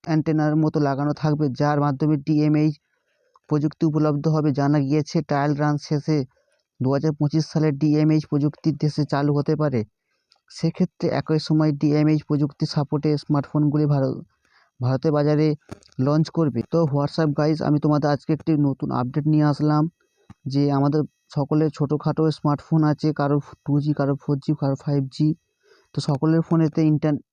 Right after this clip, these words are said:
ইন্টারনেট চালানোর জন্য সিম লাগানো যায়, Jio, Airtel, Vodafone যাই বলো না কেন। তো একসঙ্গে এতগুলো মোবাইলে যদি ইন্টারনেট যদি চালানো হয়, তাহলে সকলের নেটওয়ার্ক ভালোভাবে চলবে না। তো তার জন্য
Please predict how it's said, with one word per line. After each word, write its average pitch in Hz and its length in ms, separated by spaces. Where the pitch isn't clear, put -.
ইন্টারনেট 151 380
চালানোর 151 300
জন্য 156 220
সিম 147 280
লাগানো 147 340
যায়, 147 140
Jio, 135 300
Airtel, 139 500
Vodafone 147 420
যাই 147 180
বলো 151 180
না 156 120
কেন। 151 200
তো - 60
একসঙ্গে 147 460
এতগুলো 147 440
মোবাইলে 143 500
যদি 147 200
ইন্টারনেট 139 340
যদি 151 160
চালানো 147 380
হয়, 151 160
তাহলে 147 300
সকলের 151 460
নেটওয়ার্ক 147 420
ভালোভাবে 151 360
চলবে 156 340
না। 110 140
তো - 100
তার 143 240
জন্য 160 240